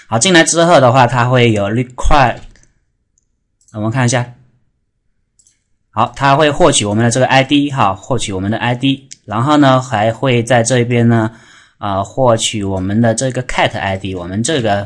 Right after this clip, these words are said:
不需要了哈，因为我们没有分类。好，那我们这一个地方呢，叫F A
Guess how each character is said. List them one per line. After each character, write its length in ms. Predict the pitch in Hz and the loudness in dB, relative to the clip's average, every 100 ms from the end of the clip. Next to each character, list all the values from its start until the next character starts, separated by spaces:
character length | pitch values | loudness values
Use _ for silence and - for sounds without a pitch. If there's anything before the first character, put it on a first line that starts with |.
| - | -8
不 60 | 113 | -6
需 160 | - | -4
要 100 | 107 101 | -4 -4
了 100 | 98 | -4
哈， 180 | 104 | -6
因 140 | 110 120 | -2 -2
为 60 | |
我 120 | 123 101 | 0 -2
们 140 | 107 | -2
没 140 | 107 | -2
有 120 | 104 101 | -2 -4
分 340 | - 113 120 | -4 -2 0
类。 220 | 123 - - _ _ _ - | -2 -4 -14 _ _ _ -10
好， 160 | 107 107 | -8 -4
那 260 | 135 131 | 0 2
我 140 | 120 113 | 2 2
们 200 | 120 131 | 2 2
这 160 | 147 143 | 2 0
一 140 | 127 | 0
个 180 | 135 123 | 0 -2
地 240 | 127 131 | -2 -4
方 180 | 117 117 | -2 -2
呢， 120 | 117 | 0
叫 160 | 117 107 | -2 -4
F 260 | 95 107 | -4 -6
A 160 | 107 | -6